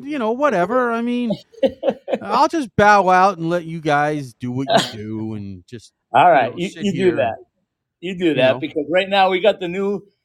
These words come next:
Speaker 2: head coach, the, uh, I can't
Speaker 1: The
Speaker 2: even
Speaker 1: only
Speaker 2: call
Speaker 1: head
Speaker 2: him new
Speaker 1: coach.
Speaker 2: 'cause he's been around a little while. The only head coach at Augustana University, Garrett Rayboyne, joining us. Garrett, Scott, and Paul with you. First of all, thanks for joining us on this Monday afternoon. I know you've gotta have a very busy schedule.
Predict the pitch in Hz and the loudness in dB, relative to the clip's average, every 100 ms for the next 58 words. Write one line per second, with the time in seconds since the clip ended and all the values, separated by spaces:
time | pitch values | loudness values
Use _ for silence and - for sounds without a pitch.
0 | _ 170 160 135 151 156 156 131 151 139 | _ -4 -4 -4 -2 -2 -4 -4 -4 -2
1 | 135 120 110 - _ _ - - 285 302 | 0 0 -2 -6 _ _ -20 -6 -2 -2
2 | 285 185 175 113 110 151 156 120 160 156 | 0 2 2 0 -4 -2 -2 -4 -2 -2
3 | 151 262 185 151 180 165 139 127 123 120 | -2 -2 2 4 4 2 -4 -4 -2 -2
4 | 123 139 - 302 339 185 160 139 - 135 | -2 -4 0 0 0 -2 -4 -6 -6 -4
5 | 131 131 _ _ _ _ 131 139 196 190 | -4 -8 _ _ _ _ -2 2 0 -2
6 | 143 180 175 175 165 170 165 156 127 165 | -6 -4 -4 -4 0 2 0 -4 2 4
7 | 160 160 175 160 160 135 156 160 165 165 | 6 4 2 0 0 0 0 0 0 0
8 | 156 _ _ _ _ 165 202 214 - 185 | -2 _ _ _ _ 2 4 2 0 4
9 | 202 208 165 - 180 196 214 185 190 220 | 4 2 -4 2 4 4 0 -4 -2 -2
10 | 220 208 202 180 180 185 - 170 143 165 | -2 -2 -2 -2 -4 -8 -8 -10 -4 -2
11 | 180 175 170 175 165 - 165 170 170 175 | -2 -6 -4 -6 -6 -6 -4 -2 2 2
12 | 175 165 151 175 165 151 160 160 156 160 | 2 0 -6 -4 -2 -2 -2 -2 -2 -2
13 | 156 147 120 117 160 160 147 147 151 - | 0 -2 -4 -2 2 2 0 -6 -6 -6
14 | 127 113 101 | -6 -6 -10